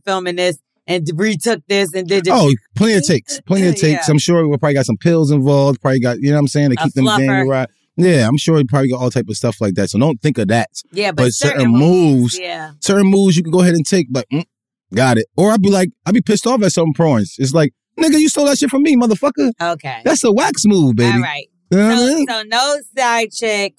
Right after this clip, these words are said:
Speaker 1: have a conversation with
Speaker 2: For
Speaker 1: your
Speaker 2: sure.
Speaker 1: chick.
Speaker 2: Yes.
Speaker 1: And just be like, "Yo, um, I noticed you haven't been giving me head lately,
Speaker 2: Yeah.
Speaker 1: but I want some.
Speaker 2: Yeah.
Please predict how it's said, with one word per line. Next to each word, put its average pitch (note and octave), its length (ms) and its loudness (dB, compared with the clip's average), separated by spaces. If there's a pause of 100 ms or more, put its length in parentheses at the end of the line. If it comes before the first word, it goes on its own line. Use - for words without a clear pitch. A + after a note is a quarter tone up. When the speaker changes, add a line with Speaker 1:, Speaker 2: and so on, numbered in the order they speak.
Speaker 1:
have G#3+ 280 -4
a A#3+ 60 -6
conversation G#3+ 760 -6
with F#3 160 -4
Speaker 2:
For E3+ 140 -2
Speaker 1:
your - 20 2
Speaker 2:
sure. G#3 260 0
Speaker 1:
chick. E2 220 -10 (220)
Speaker 2:
Yes. - 500 -4 (420)
Speaker 1:
And A#3+ 120 -6
just C4+ 200 -4
be D4 100 -4
like, C4 220 -2
"Yo, G#3+ 400 0
um, F#3+ 600 -6 (1300)
I F#3 100 -2
noticed G#3 340 -2
you G#3+ 100 0
haven't F3 220 -4
been F#3 120 -4
giving F3 200 -4
me F3 140 -2
head A3+ 320 -2 (300)
lately, G3 540 -2 (580)
Speaker 2:
Yeah. F3 400 0
Speaker 1:
but F3 120 -2
I F#3+ 140 -2
want A3 260 -6
some. F#3 400 -6 (340)
Speaker 2:
Yeah. F2 160 -2